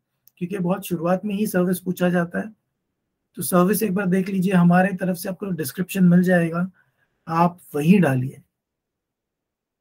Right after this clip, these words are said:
ये सब होने के बाद आपका Facebook का page create हो जाता है। अब Facebook page बनने के बाद next आएगा post बनाना। तो यहाँ पे आप देख पा रहे हो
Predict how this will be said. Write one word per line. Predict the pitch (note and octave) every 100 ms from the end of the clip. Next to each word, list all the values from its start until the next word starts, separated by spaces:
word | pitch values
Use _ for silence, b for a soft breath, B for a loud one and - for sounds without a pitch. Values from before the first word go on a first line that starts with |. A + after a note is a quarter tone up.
| _ _ _ _ _ _ _ b b _ _ F#3
ये | B3+
सब | C#4 A3
होने | A3 A#3
के | A#3+
बाद | F3 F3 F#3 G3+
आपका | F#3 F#3 G3 -
Facebook | F3 D#3+ E3 F3+
का | F#3+
page | F3+ E3+ E3 E3+ - - _
create | - D#3+ E3 D#3+ D#3
हो | C#3
जाता | B2+ B2+ -
है। | C3 _ _ _ _ _ _ -
अब | -
Facebook | - A3+ A3+ D4 -
page | A3 B3
बनने | F#3+ F#3 F#3+
के | F3+ F#3
बाद | D#3 D3 C3 - _ _ _ _ _ _ _ -
next | F3 G#3+ G#3+
आएगा | G3+ F#3+ G#3 F#3 F3 F#3 - _
post | F#3 G3 F#3
बनाना। | D#3+ C#3 D3 C#3 _ _ _ _ _ _ _ _
तो | G#3
यहाँ | G3 G#3+
पे | A3
आप | C4
देख | G3 G3+ G#3
पा | A3 G#3+
रहे | A3
हो | G#3